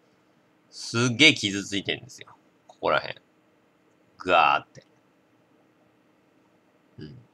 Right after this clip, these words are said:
このなんか年代を、年季を感じるこの瓶のかっこよさ。ね。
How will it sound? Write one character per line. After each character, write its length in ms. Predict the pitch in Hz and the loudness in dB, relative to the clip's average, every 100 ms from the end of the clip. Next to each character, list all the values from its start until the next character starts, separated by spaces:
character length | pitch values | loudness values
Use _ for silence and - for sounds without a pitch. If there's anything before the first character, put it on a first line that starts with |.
| _ _ _ - | _ _ _ -20
こ 220 | 87 107 | -6 0
の 220 | 110 107 | 0 -2
な 160 | 110 110 | 2 2
ん 40 | 87 | 2
か 80 | |
年 400 | 78 101 143 165 | 2 4 4 8
代 260 | 156 147 139 | 10 10 8
を、 80 | 127 | 2
年 340 | 98 120 165 185 | 0 2 2 0
季 160 | - | 2
を 120 | 165 160 | 2 4
感 260 | 143 139 | 2 4
じ 100 | 127 | 0
る 80 | 123 | 0
こ 140 | 123 | 0
の 120 | 113 98 | 0 -2
瓶 460 | 95 139 120 - _ _ _ _ _ _ _ _ _ - | 0 0 0 -4 _ _ _ _ _ _ _ _ _ -8
の 140 | 95 | -6
か 240 | - 87 104 | -4 -2 -2
っ 120 | - | 0
こ 120 | 123 127 | 0 2
よ 120 | 135 | 2
さ。 320 | 101 76 - _ _ _ _ _ _ - - _ _ _ _ - - _ - _ _ _ _ _ _ _ | 2 0 0 _ _ _ _ _ _ -20 -20 _ _ _ _ -16 -16 _ -20 _ _ _ _ _ _ _
ね。 300 | 95 87 80 | -10 -8 -10